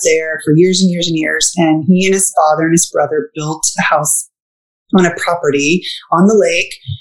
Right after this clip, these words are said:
And they had guest cottages that went up the side of the hill. Um, and they would rent out the guest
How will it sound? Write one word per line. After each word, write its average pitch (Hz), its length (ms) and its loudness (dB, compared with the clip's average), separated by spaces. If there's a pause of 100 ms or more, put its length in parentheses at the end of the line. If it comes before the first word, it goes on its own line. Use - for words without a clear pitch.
(100)
And 175 160 4
they 175 80 2
had 170 460 0
guest 220 320 0
cottages 151 560 0
that 175 180 -2
went 165 160 0
up 160 160 -4
the 175 80 -4
side 147 300 0
of 151 100 -4
the 156 160 -6 (100)
hill. 180 460 2 (420)
Um, 185 280 4
and 180 100 0
they 180 160 0
would 175 160 -10
rent 190 240 -2
out 180 200 0
the 185 80 -4
guest 185 200 -2